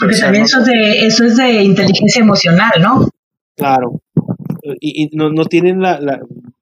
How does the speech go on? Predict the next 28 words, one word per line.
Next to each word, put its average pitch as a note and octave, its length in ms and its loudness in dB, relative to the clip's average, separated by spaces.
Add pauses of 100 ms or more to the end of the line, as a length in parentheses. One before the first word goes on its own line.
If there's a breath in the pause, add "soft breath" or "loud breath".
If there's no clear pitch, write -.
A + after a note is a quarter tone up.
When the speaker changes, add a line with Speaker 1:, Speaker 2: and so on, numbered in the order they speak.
(160)
Speaker 2:
pues, C#3+ 200 -10
todo D#3+ 200 0
ese F3+ 240 -2
combo E3+ 340 -8
que F3 100 -14
se D#3+ 140 -8
requiere C#3 420 -8
de, C#3+ 360 -10
para A#2 180 -16 (140)
poder B2 260 -8 (360)
dar B2 160 -8
el D3 120 -4
brinco. C#3+ 440 -10 (760)
Y C#3+ 280 -8
por D3 220 -10
temor F3+ 760 -6
o F3 100 -6
por C#3 340 -10
e-, C#3 180 -10
X D3+ 420 -12
factores, D#3+ 600 -10 (100)
pues, - 260 -10 (100)
también C3 360 -8
viven D3+ 300 -6
el C#3 120 -10
mismo B2+ 260 -10
escenario, D3+ 520 -16
¿no? B2 100 -20